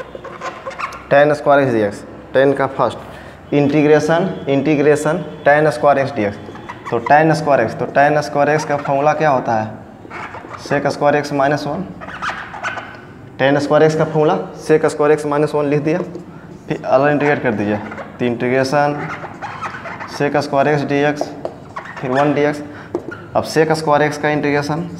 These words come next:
तो sec स्क्वायर x का इंटीग्रेशन tan x और डी एक्स का इंटीग्रेशन x और प्लस c। sec स्क्वायर x का इंटीग्रेशन tan x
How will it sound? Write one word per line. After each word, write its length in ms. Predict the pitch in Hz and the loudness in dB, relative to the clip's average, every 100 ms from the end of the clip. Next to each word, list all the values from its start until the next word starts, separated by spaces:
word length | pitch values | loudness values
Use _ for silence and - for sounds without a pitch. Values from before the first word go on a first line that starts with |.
| - - | -12 -10
तो 60 | |
sec 320 | - 139 139 139 | -4 -2 0 -2
स्क्वायर 400 | 139 143 135 143 | -2 0 2 2
x 80 | 147 | 0
का 120 | 147 | 0
इंटीग्रेशन 500 | 139 139 139 117 107 127 | 0 0 0 0 0 2
tan 220 | 139 160 | 4 2
x 720 | - - - - - - - | -2 -8 -10 -10 -16 -16 -6
और 120 | 110 | -2
डी 120 | 113 143 | 2 2
एक्स 140 | 143 | 0
का 100 | 147 | -2
इंटीग्रेशन 520 | 139 127 123 127 151 | 0 0 0 0 0
x 160 | 160 - | -2 -6
और 140 | - | -6
प्लस 320 | 110 110 110 - | -2 -2 -4 -6
c। 80 | 98 - - - - - - - - | -8 -10 -12 -18 -18 -18 -18 -18 -2
sec 180 | 143 147 | 0 2
स्क्वायर 320 | 151 147 143 | 0 2 2
x 60 | - | 2
का 80 | 160 | 2
इंटीग्रेशन 340 | 151 147 147 - | 4 4 2 2
tan 300 | 139 165 | 4 4
x 140 | 190 | 2